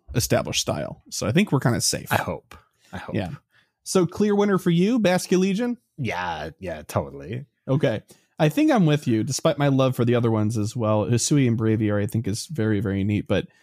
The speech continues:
Speaker 1: I think Basculegion with the lore and the way it looks,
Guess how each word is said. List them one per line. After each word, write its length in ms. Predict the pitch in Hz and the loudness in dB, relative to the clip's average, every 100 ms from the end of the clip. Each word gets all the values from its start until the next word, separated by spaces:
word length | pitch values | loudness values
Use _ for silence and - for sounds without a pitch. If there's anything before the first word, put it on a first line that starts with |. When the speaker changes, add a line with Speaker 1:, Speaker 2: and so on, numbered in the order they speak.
| _ - | _ -4
Speaker 1:
I 40 | |
think 200 | 170 135 | 0 2
Basculegion 760 | 110 120 - 110 101 110 110 107 | 2 0 0 2 2 2 0 0
with 200 | 107 - | -4 -4
the 60 | 104 | -4
lore 560 | 107 110 113 117 110 | 0 2 2 2 0
and 140 | 113 113 | -2 -2
the 60 | |
way 160 | 104 104 | 0 -2
it 120 | - | -2
looks, 560 | 92 113 160 - - | -4 -4 -4 -6 -14